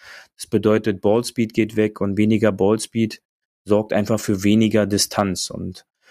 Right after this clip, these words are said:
ähm, wie bekomme ich mehr Distanz wieder? Indem ich einen Schläger länger nehme,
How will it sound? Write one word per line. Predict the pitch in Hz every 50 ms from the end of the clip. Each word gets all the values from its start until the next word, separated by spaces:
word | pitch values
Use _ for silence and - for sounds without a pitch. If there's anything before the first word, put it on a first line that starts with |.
| - - _ _ _ _ -
ähm, | 110 101 98 95 98 98 - - _ _
wie | - 107 113
bekomme | 117 120 110 - 117 113 113 110
ich | 107 - - -
mehr | - 107 107 101 107 110 117
Distanz | 120 123 120 - - - - _ - 107 110 120 123 - -
wieder? | 123 120 120 131 131 135 - -
Indem | - 107 98 107 104 107
ich | 110 107 - -
einen | 95 101 98
Schläger | - - - 110 110 107 107
länger | 104 101 101 110 120 123
nehme, | 123 127 123 123 127 127 127 131 135 -